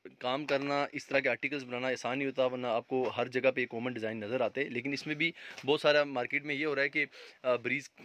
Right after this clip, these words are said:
के आर्टिकल बना रहे हैं जो कि ब्रीज के ऑफिशियल वेबसाइट में आपको मिलेंगे ही नहीं। सिर्फ कोई भी एम्ब्रॉयडरी का ड्रेस उसको लोग ब्रीज कहते हैं, ऐसा काम यहाँ पर नहीं किया जाता। ये अपने व्यूअर्स को बताऊँ, ये म्यारी काम हुआ हुआ है, ये लॉन करंडी का मटेरियल इस्तेमाल किया गया है। अच्छा, मार्केट में लॉन करंडी में भी बहुत सारी कैटेगरियाँ आ रही हैं। मैं अपने व्यूअर्स को एक चीज़ क्लियर कर दूँ,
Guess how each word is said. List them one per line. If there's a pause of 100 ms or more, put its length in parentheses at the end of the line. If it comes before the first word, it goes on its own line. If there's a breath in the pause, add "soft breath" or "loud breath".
(100)
के
आर्टिकल
बना
रहे
हैं
जो
कि
ब्रीज
के
ऑफिशियल
वेबसाइट
में
आपको
मिलेंगे
ही
नहीं।
सिर्फ
कोई
भी
एम्ब्रॉयडरी
का
ड्रेस
उसको
लोग
ब्रीज
कहते
हैं,
ऐसा
काम
यहाँ
पर
नहीं
किया
जाता। (500 loud breath)
ये
अपने
व्यूअर्स
को
बताऊँ,
ये
म्यारी
काम
हुआ
हुआ
है,
ये
लॉन
करंडी
का
मटेरियल
इस्तेमाल
किया
गया
है।
अच्छा,
मार्केट
में
लॉन
करंडी
में
भी
बहुत
सारी
कैटेगरियाँ
आ
रही
हैं।
मैं
अपने
व्यूअर्स
को
एक
चीज़
क्लियर
कर
दूँ,